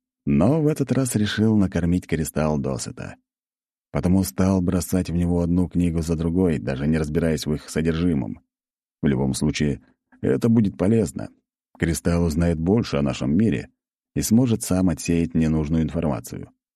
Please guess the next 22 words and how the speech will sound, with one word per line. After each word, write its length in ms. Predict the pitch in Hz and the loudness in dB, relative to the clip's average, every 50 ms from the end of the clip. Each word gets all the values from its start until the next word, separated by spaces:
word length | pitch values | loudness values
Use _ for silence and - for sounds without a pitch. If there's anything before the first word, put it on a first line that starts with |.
| _ _ _ _ _ _ _ _ _ _ _ _ _ | _ _ _ _ _ _ _ _ _ _ _ _ _
«Ну 120 | - 131 151 | 2 2 2
что, 240 | - - 185 170 - - - _ _ _ - | 2 0 -2 -2 -2 -6 -14 _ _ _ -2
понравилось?» — 580 | 90 92 107 135 170 196 - 64 - - - - _ _ _ _ - | 2 2 4 4 2 2 0 -2 -4 -8 -14 -20 _ _ _ _ -6
улыбнулся 500 | - 73 73 69 73 71 69 65 - 73 | -2 -2 0 0 0 -2 -2 -2 -2 -2
я, 240 | 73 80 82 78 - _ _ _ _ _ _ _ _ - | 0 0 0 0 -2 _ _ _ _ _ _ _ _ -2
поняв, 340 | 78 85 92 101 107 95 - | 0 2 4 4 2 2 -2
что 180 | - - 87 | -4 -4 -4
практически 680 | - 85 80 73 - 85 85 76 80 78 - - 76 | -2 -2 -2 -2 -2 -2 -2 -2 -4 -4 -4 -4 -4
все 280 | 67 - - 104 110 107 | -4 -4 -2 -2 -2 0
книги 380 | - - 85 92 92 82 85 82 | 0 0 0 2 2 2 0 0
закончились. 720 | 76 82 82 - 80 71 58 - - 50 50 - - - _ _ _ _ _ _ _ _ _ _ _ _ _ _ _ _ _ | 0 -2 -2 0 -2 -2 -2 -4 -8 -10 -10 -12 -14 -18 _ _ _ _ _ _ _ _ _ _ _ _ _ _ _ _ _
Осталось 520 | - 65 90 - - - 151 151 151 127 - | -4 -2 -2 -2 -2 -2 0 0 0 0 -2
четыре 360 | - - 120 - 127 127 120 | -2 -2 0 2 2 2 2
тома 340 | 120 - 127 120 113 107 107 | 2 2 4 4 6 6 4
его 180 | 104 101 101 | 4 4 4
любимого 480 | 98 101 95 98 95 95 92 92 90 90 | 4 4 4 4 4 4 4 4 2 2
романа, 520 | 95 101 107 113 113 82 67 57 55 - - _ _ _ - | 2 2 2 2 2 0 0 -2 -6 -8 -14 _ _ _ -4
но 200 | - 76 - 69 | -2 0 0 0
их 140 | 69 - - | 0 -2 -2
оставлю 380 | 101 - - 101 92 90 90 | -4 -4 -2 -2 0 0 2
на 100 | 87 85 | 0 0
потом. 380 | - 80 78 - - - - - | 0 -2 -4 -4 -4 -6 -8 -10